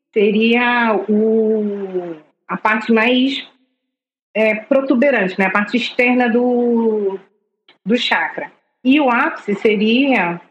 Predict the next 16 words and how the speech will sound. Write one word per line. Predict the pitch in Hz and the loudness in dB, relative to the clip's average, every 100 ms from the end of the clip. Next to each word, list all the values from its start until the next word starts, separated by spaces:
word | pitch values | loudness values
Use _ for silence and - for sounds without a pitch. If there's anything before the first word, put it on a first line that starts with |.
| - | -2
coincidente | 220 240 269 277 269 - 202 185 190 208 233 - 285 302 - | 0 2 2 0 -4 -4 -2 0 2 2 0 0 -2 -2 -2
com | 254 262 | 0 2
o | |
orifício | 254 254 247 254 247 | 2 0 -2 -2 -2
de | 226 240 | -2 0
descarga, | 285 - 226 202 185 180 | -2 -2 -2 -2 0 0
ou | 185 | 0
ralo, | 226 196 160 156 | 0 -2 -2 -4
né? | 185 220 240 _ _ 165 | -4 -4 -6 _ _ -12
Então, | 165 185 185 | -6 -2 0
aquele | 196 208 208 226 233 - _ | 0 0 0 0 -2 -8 _
formato | - 208 196 185 202 - | -2 0 2 0 -2 0
também | 226 220 214 | 2 2 2
de | 226 262 | 2 0
cone, | - 185 165 165 | -2 -2 -2 -4
né? | 180 220 | -2 -4